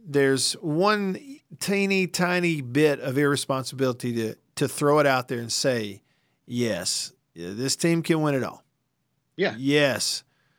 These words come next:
Speaker 1: they can win it all. They have what it takes. Um, it doesn't mean that they definitely will, and it doesn't mean that they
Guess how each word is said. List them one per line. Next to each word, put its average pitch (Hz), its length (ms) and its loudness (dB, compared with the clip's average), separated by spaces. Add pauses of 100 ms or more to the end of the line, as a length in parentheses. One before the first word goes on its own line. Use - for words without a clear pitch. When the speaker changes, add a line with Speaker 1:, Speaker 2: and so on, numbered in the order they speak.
(540)
Speaker 1:
they 131 240 2
can 135 440 2
win 120 140 -4
it 110 100 -8
all. 87 220 -6
They 127 240 0
have 151 540 2
what 139 200 4
it 123 140 -4
takes. - 640 -6 (140)
Um, 113 520 -6 (540)
it 151 140 -8
doesn't 147 280 4
mean 139 180 -2
that 123 120 -6
they 117 160 -4 (560)
definitely 123 380 -2
will, 139 340 2
and 190 140 0
it 147 100 0
doesn't 160 300 0
mean 170 180 2
that 165 200 -2
they 151 360 2